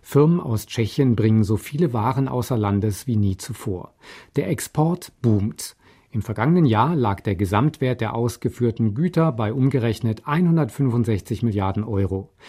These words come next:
Das bedeutete einen Anstieg um fünf Komma sieben Prozent gegenüber zweitausendsechzehn. Allein ein Drittel des Exports ging nach Deutschland, obwohl es die prozentual größten Zuwächse bei den Ausfuhren auf andere Märkte gab.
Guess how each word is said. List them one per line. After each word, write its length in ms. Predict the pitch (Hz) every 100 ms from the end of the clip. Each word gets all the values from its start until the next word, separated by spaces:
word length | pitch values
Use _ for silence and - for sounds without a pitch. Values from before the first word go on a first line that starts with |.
| - - _
Das 260 | 110 107
bedeutete 580 | - 131 127 131 147 143
einen 200 | 127 127
Anstieg 540 | 131 135 139 - 131 -
um 240 | 123 110
fünf 300 | - 196 190
Komma 240 | - 160
sieben 260 | 117 135 147
Prozent 640 | - 117 - 107 101 -
gegenüber 520 | 107 101 110 98 101 -
zweitausendsechzehn. 1120 | - 92 104 101 123 98 90 - - - - _ _ - - - _ -
Allein 480 | 120 101 127 180
ein 300 | 175 123 101
Drittel 320 | 101 107 180 143
des 160 | 131
Exports 640 | 135 - - 110 110 -
ging 180 | - 104
nach 140 | 117 107
Deutschland, 680 | 127 131 - 123 92 92 - - _
obwohl 320 | 117 101 170
es 160 | 202 -
die 120 | 147
prozentual 760 | - 139 - 127 117 123 113 107
größten 520 | 95 113 135 - 165
Zuwächse 480 | 165 147 139 - 135
bei 160 | 147
den 160 | 160 165
Ausfuhren 640 | 123 113 - - 113 117
auf 300 | - 151 -
andere 300 | 147 113 104
Märkte 360 | 98 90 87 -
gab. 320 | - 117 -